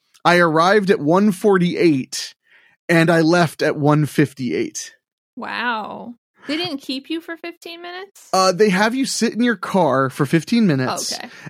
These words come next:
Speaker 1: And if you feel ill or have any problems, you honk your horn and somebody comes and checks on you.
Speaker 2: And I guess if you don't leave 'cause you, like,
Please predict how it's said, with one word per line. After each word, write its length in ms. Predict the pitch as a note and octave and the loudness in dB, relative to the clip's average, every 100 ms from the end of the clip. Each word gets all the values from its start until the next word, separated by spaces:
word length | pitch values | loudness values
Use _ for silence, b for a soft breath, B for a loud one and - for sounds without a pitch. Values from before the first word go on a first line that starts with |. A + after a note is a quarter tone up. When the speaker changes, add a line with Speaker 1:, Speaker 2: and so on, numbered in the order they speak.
| - | 2
Speaker 1:
And 160 | F3+ | 2
if 120 | F3 E3 | 2 0
you 100 | E3+ | -2
feel 480 | - G3+ G#3 G3+ G3 | -2 0 0 0 2
ill 360 | F3 F3+ G3 F#3 | 2 4 2 2
or 140 | D#3 | 0
have 180 | E3 D#3+ | 2 2
any 140 | E3+ | 0
problems, 560 | D3+ E3 E3+ E3 D3 B2+ | 0 2 2 2 0 0
you 160 | C#3 | 0
honk 320 | C3+ C#3 C#3 C3+ - | 0 -2 -2 -6 -6
your 100 | C#3+ | -4
horn 500 | B2+ C3 A#2+ - - _ _ _ | -4 -6 -8 -14 -20 _ _ _
and 160 | D3 C#3 | -8 0
somebody 300 | D3+ C#3 B2+ | 2 2 0
comes 260 | C3+ B2 | -2 -2
and 100 | A#2+ | -4
checks 280 | A2 A#2+ - | -6 -8 -10
on 120 | D#2+ | -14
you. 140 | C#2 - _ - | -16 -20 _ -6
Speaker 2:
And 160 | C#4+ | -2
I 60 | D4+ | -2
guess 220 | D#4 E4+ | -4 -6
if 140 | E4+ D#4 | -8 -8
you 140 | D4 | -6
don't 320 | A#3+ G#3+ A#3 | -4 -4 -4
leave 340 | A#3+ A#3+ A#3 A#3 | -4 -4 -6 -8
'cause 300 | - G#3+ - | -8 -8 -8
you, 100 | G#3+ | -8
like, 220 | G3 F#3+ | -8 -10